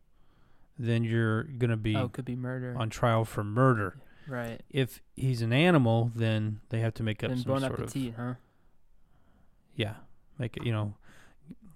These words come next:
Speaker 1: like those guys in Georgia one time who said they had Bigfoot
Speaker 2: Oh, yeah.
Speaker 1: in their freezer.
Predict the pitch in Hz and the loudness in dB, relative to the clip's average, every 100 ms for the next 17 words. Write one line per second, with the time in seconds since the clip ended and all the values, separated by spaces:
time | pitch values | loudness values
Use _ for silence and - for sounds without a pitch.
0 | - 123 - 120 110 120 117 107 107 104 | -2 -2 2 0 2 4 4 2 -2 0
1 | 131 135 113 107 110 107 113 107 110 - | 4 4 2 -2 -2 -2 -2 -2 -2 -2
2 | 110 104 107 110 107 110 - - 175 185 | -4 -2 -2 -2 -2 -4 -2 0 2 2
3 | 185 180 156 127 107 110 104 101 - - | 2 2 2 0 0 -2 0 -2 -6 -10
4 | - 156 139 113 113 | 0 2 4 2 0